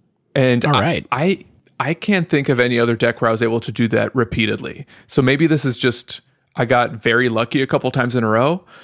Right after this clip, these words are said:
Speaker 1: but I also think the interaction in this format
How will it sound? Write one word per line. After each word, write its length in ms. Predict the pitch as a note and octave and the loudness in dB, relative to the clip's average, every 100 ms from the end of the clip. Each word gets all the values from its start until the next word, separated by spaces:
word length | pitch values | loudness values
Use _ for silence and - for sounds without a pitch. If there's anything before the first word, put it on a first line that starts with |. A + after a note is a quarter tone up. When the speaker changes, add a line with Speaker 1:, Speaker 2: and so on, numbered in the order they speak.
| - - | -20 -2
Speaker 1:
but 140 | C#3 | 2
I 20 | D3 | 2
also 200 | D#3 D#3 | 0 -2
think 220 | D3+ - | -4 -2
the 220 | C#3 B2 - | 0 0 0
interaction 560 | B2+ C3 A#2+ A#2 B2 | 0 2 2 0 -4
in 60 | A2+ | -2
this 120 | A2 | -2
format 440 | - A#2 A#2 A#2 | 0 2 2 -2